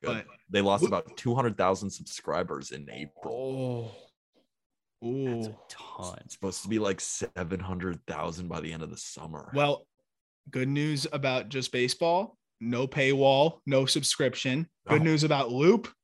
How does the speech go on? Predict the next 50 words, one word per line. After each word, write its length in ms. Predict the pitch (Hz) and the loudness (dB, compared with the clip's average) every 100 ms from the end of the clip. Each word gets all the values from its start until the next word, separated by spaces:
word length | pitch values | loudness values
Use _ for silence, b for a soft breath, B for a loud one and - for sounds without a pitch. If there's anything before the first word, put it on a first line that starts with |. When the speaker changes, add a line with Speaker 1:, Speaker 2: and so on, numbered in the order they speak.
| _ - | _ 4
Speaker 2:
No 220 | 170 185 | 6 8
paywall, 800 | 185 180 175 170 165 165 160 - _ - | 8 8 10 10 10 10 8 2 _ 2
no 140 | 156 165 | 4 6
subscription, 880 | 170 147 - 160 143 160 143 127 _ - | 4 0 2 2 2 -2 0 -2 _ -2
and 80 | 127 | -2
you 40 | |
can 120 | 113 | -2
share 240 | 113 156 151 | 0 2 4
the 100 | 147 | 4
app 220 | 139 131 | 2 0
with 80 | 127 | -4
your 80 | 120 | -4
friends 320 | 131 113 107 | -4 -4 -6
and 80 | 107 | -6
stuff 260 | 135 113 | -6 -4
like 160 | 110 107 | -6 -6
that. 320 | 110 104 92 | -6 -6 -6
The 100 | 123 117 | -8 -4
link 240 | 123 117 | -2 -2
is 120 | 113 | -4
in 80 | 113 | -6
the 40 | 104 | -6
description. 560 | 95 - 170 - 156 - b - | -8 -2 -2 0 -4 -4 b 2
That 120 | 185 | 4
is 120 | - | 4
terrifying, 500 | - 120 107 101 95 | 0 -4 -6 -10 -12
though, 140 | 95 92 | -12 -12
by 140 | 95 | -10
the 80 | 98 | -10
way. 200 | 95 95 _ - | -12 -14 _ -4
And 100 | 185 | -2
honestly, 420 | 160 185 240 180 | 4 6 6 6
like, 160 | 156 147 | 4 2
w-, 160 | 156 - | -4 -6
when 180 | 151 156 | 0 2
I 120 | 151 | 2
invest 340 | 156 147 143 139 | 2 0 0 -4
in 100 | 120 | -6
sports 300 | - 143 - | -4 -4 -2
cards, 260 | 127 107 | -4 -4
'cause 100 | - | -4
I've 120 | 131 | -4
invested 380 | 127 117 131 - | -2 -2 -2 -2
in 80 | 123 | -4
a 20 | |
lot 80 | 113 | -4
of 60 | 113 | -4
these 120 | 107 | -6
baseball 320 | 120 120 110 | -6 -6 -8
cards, 400 | - 104 101 - | -8 -8 -8 -12